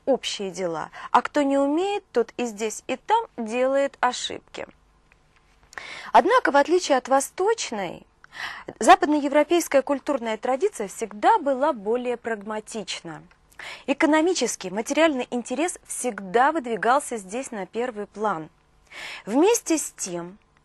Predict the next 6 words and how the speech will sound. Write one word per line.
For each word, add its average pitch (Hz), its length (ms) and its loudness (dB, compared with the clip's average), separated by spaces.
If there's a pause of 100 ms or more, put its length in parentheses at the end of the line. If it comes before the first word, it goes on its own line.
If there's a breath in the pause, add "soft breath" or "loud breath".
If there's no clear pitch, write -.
(680 loud breath)
большое 311 560 6
внимание 240 880 -4 (160)
здесь 226 440 -2
уделялось 254 520 2
статусному 208 1040 -2 (280)
характеру 247 580 2